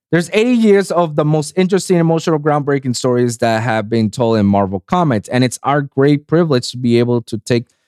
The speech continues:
what we have and, and adapt them." Kevin Feige says that, uh, doesn't think people will get bored of superhero films. On a recent podcast appearance, you know, he dismissed the idea that people will get bored of films based on superheroes, saying that the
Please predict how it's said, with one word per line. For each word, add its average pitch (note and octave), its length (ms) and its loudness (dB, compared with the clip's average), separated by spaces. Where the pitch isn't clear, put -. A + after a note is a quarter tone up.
what A#2+ 120 0
we A#2+ 180 2
have A#2+ 300 0
and, A2+ 360 0
and A2 220 0
adapt D#3+ 420 -2
them." D#2+ 240 -4
Kevin A#2 360 0
Feige G2+ 260 0
says G2 260 -2
that, F#2 220 -6
uh, G2 480 0
doesn't A2+ 320 -2
think A2 260 0
people G2+ 280 -2
will G2 140 -2
get F#2 260 -2
bored G2 300 0
of F#2+ 160 -4
superhero A#2+ 680 0
films. D2+ 480 -4
On A2+ 140 0
a A2 80 2
recent A2 400 2
podcast D3 380 -2
appearance, G#2 600 0
you A#2 140 2
know, G2+ 100 4
he G#2+ 120 2
dismissed A2 420 -2
the A#2+ 140 2
idea C#3 320 2
that A2+ 140 -2
people A2 260 0
will G#2 120 -2
get F#2+ 240 -4
bored G2+ 320 0
of G2 160 -4
films G2+ 280 0
based G2 340 0
on F2 220 0
superheroes, A#2 480 0
saying A2+ 240 2
that G#2+ 100 2
the G2 140 -2